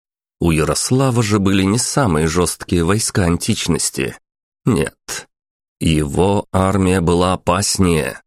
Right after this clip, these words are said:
потому что он сумел синкретически объединить всё то лучшее, что было в отжившее своё в древности, с тем, что ещё не народилось в новом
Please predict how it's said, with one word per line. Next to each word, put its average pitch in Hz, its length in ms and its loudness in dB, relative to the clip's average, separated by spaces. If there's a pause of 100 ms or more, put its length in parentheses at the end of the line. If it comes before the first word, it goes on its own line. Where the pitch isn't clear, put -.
(240)
потому 76 380 0
что - 220 -2
он 95 100 2
сумел 90 420 0
синкретически 95 960 -2
объединить 90 680 0
всё - 260 -2
то 90 120 0
лучшее, 92 600 0 (160)
что - 300 -4
было 90 320 2
в 82 100 2
отжившее 82 640 0
своё 82 400 0
в 69 80 -8
древности, 85 840 -2 (240)
с - 220 -6
тем, 87 300 0
что - 420 -2
ещё 113 380 0
не 110 160 2
народилось 107 680 0
в 85 160 2
новом 87 560 0